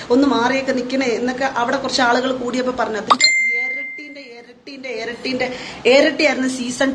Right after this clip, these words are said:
ടു. ഏത് വർഷം നോക്കണം, രണ്ടായിരത്തി പത്തൊമ്പതിൽ. രണ്ടായിരത്തി ഇരുപത്തി മൂന്നിലാണ് അഖിൽ മാരാറിൻ്റെ പ്രകടനം. രണ്ടായിരത്തി പത്തൊമ്പതിൽ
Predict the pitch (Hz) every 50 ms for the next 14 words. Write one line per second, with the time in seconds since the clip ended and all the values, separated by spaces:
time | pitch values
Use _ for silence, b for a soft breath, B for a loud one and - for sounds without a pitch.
0 | - - 240 233 196 165 - - 170 185 190 214 240 240 226 - - 254 254 247
1 | 214 208 208 202 202 202 214 214 214 240 233 214 196 - 226 214 214 208 185 170
2 | 170 B B B B B B B B - 196 202 214 214 214 214 - 262 247 220
3 | 220 240 233 - 262 254 247 247 254 247 240 226 220 226 226 240 - - 190 180
4 | - 208 214 226 220 214 220 226 220 220 226 226 208 208 196 185 185 180 185 170
5 | - - - B B B B B B B B 202 214 214 226 233 233 233 - -
6 | - 226 - - 254 254 262 254 254 214 214 202 190 202 -